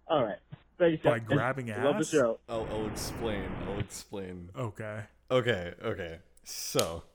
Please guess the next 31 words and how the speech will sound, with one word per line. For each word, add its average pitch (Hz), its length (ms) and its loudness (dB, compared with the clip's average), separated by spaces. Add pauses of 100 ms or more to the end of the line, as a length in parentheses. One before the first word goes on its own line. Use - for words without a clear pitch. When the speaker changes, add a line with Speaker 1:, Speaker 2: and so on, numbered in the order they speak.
Speaker 3:
<laughs> - 800 -18
what 120 160 -2
he's 143 140 -2
talking 110 360 0
about 90 420 -8
is 90 540 -8 (680)
Tater, 151 480 0
Rella, 101 360 -2
and 95 200 -6
I 92 220 -2
were 92 240 -6
talking 120 400 -6
in 101 140 -6
the 92 80 -8
Discord, 92 680 -8 (460)
and 117 200 -4
I 117 120 0
don't 170 120 2
remember 127 260 0
how 107 240 -2
it - 100 -10
came 101 240 -8
up, 90 100 -8
but 95 80 -8
we 95 60 -6
started 113 340 -6
talking 101 320 -8
about 87 260 -10
grabbing 95 360 -4
girls' 85 260 -8
asses, 98 540 -8